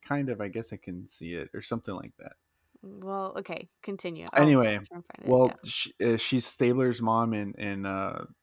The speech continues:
Speaker 1: what's it called? Uh, the new Law and Order Organized Crime, whatever. Anyway,
Speaker 2: Uh-huh.
Speaker 1: I didn't realize that she was the mother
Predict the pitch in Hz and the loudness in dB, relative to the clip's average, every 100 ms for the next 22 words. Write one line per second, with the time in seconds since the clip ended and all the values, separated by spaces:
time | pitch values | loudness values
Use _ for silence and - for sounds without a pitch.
0 | _ _ _ _ 110 104 107 - - - | _ _ _ _ -8 -6 -8 -10 -12 -14
1 | - - _ - - 95 107 104 107 104 | -16 -20 _ -10 -8 -4 -2 0 0 0
2 | 101 101 101 98 95 95 - 104 101 95 | 0 0 -2 -4 -4 -6 -6 -6 -6 -8
3 | - 95 104 107 110 117 - - - 135 | -8 -8 -4 -4 -4 -6 -8 -20 -2 2
4 | 123 110 95 175 185 135 147 139 139 135 | 4 2 -2 0 6 8 8 8 8 8
5 | 123 113 - 127 120 110 107 107 110 113 | 4 0 0 2 2 0 0 0 2 2
6 | 107 | 0